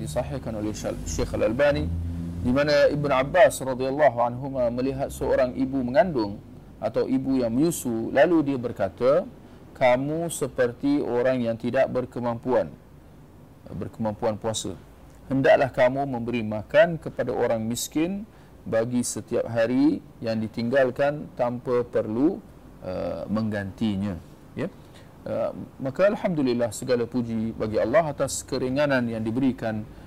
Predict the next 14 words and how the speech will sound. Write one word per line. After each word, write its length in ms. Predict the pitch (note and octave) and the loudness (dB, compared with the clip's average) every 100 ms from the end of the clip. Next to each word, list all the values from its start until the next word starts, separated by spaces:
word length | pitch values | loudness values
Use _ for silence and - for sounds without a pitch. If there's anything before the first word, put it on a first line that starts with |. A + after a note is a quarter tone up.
| - | -6
eh, 160 | - G#2 | 0 0
ke 120 | - | 4
atas 340 | - - G#2 - | 4 4 -4 -4
umat 240 | A#2 A2 | -4 -4
ini, 320 | A#2 C3 F#3+ - - | -2 -4 -4 -8 -6
khususnya 520 | C3 C#3 - C3 B2 | -4 -6 -6 -6 -6
kepada 460 | - A2 A#2 F#3+ - - - - | 0 0 2 -2 -4 -18 -20 -8
wanita 480 | A2+ A2+ A2 A2+ G#2+ | -2 -2 0 0 0
yang 160 | G#2 | 0
mengandung, 560 | G#2 G2+ G#2+ B2+ F#3 F#3 - - - G#2 | -4 -4 -2 -2 -2 -8 -14 -20 -16 -10
eh, 400 | G2 F#2+ F#2 - | -8 -6 -8 -10
dan, 360 | G#2 G#2 G2 F#2+ | -8 -6 -6 -6
eh, 400 | F#2 F2 C2 - - | -8 -10 -10 -10 -4
menyusu. 480 | G#2+ A#2+ A#2 G2+ | 0 0 0 -6